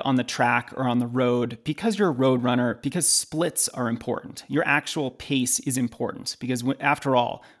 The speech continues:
when you line up on race day, you probably have a time goal in mind.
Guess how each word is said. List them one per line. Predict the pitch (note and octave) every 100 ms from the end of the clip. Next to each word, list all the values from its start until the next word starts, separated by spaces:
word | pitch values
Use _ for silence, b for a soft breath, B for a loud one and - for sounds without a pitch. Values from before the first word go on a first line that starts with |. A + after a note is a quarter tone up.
| -
when | B2+
you | B2+
line | B2+ D3 E3
up | D#3 D3+
on | B2+
race | B2+ E3 F3+
day, | - B2 A#2 A#2+ b b -
you | G3
probably | A3 A#3 A3
have | F#3 F3+
a |
time | D3 - D3 C#3
goal | C3 B2+
in | B2
mind. | A#2+ A#2+ -